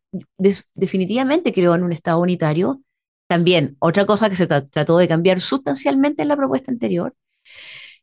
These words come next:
Y, y claro, eh, dentro del Estado, eh, unitario, lo que ha fallado en las políticas públicas ha sido la descentralización. Y aquí el gran desafío que va a venir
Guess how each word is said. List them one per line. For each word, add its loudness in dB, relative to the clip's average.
Y, 8
y 4
claro, 4
eh, 6
dentro 4
del 6
Estado, 4
eh, 6
unitario, 6
lo 6
que 4
ha 4
fallado 4
en 6
las 4
políticas 0
públicas 0
ha -8
sido -2
la 4
descentralización. -2
Y -2
aquí -6
el -6
gran -4
desafío -4
que -4
va 4
a 4
venir 0